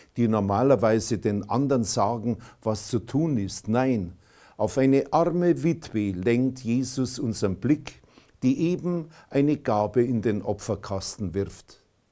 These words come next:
Ihre kleine Gabe kommt von Herzen. Hier kommt nicht jemand in den Tempel, der von seinem Überfluss abgeben will. Nein,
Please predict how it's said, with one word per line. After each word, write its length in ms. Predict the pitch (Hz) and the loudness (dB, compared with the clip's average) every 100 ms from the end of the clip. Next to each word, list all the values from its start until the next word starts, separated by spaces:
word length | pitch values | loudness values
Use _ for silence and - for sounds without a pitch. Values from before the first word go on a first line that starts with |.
| _ _ _ _ _ _ _ _ - | _ _ _ _ _ _ _ _ 4
Ihre 240 | 180 175 | 4 4
kleine 500 | - 123 135 156 143 | 2 2 4 4 2
Gabe 540 | - 101 104 127 139 | 0 -4 -2 -2 -2
kommt 420 | 120 - 117 113 - | -4 -2 -2 -2 -4
von 300 | - 110 107 | -4 -4 -2
Herzen. 600 | 101 87 85 - 85 80 _ _ _ _ _ - - _ _ _ _ _ _ _ _ _ | -2 -4 -4 -10 -10 -14 _ _ _ _ _ -20 -20 _ _ _ _ _ _ _ _ _
Hier 360 | - 117 123 | -2 0 0
kommt 420 | - 113 107 - | 0 0 0 -2
nicht 300 | 127 151 - | -2 -2 -4
jemand 520 | 104 123 131 101 95 - | 0 2 2 0 -2 -2
in 140 | 95 | -2
den 220 | 101 95 | 0 -2
Tempel, 460 | - 123 127 117 90 - - - | 0 0 0 -2 -4 -8 -6 0
der 100 | 101 | 0
von 200 | 110 98 | 0 0
seinem 400 | 123 104 98 101 | 2 2 0 0
Überfluss 840 | 202 151 160 - 117 123 - - - | 0 2 0 2 0 0 -2 -6 -2
abgeben 720 | 135 - - 110 92 98 87 | -4 -4 -4 -4 -2 -4 0
will. 300 | 117 147 156 - _ _ | 0 -2 -6 -18 _ _
Nein, 460 | 113 104 113 139 | -2 0 0 -2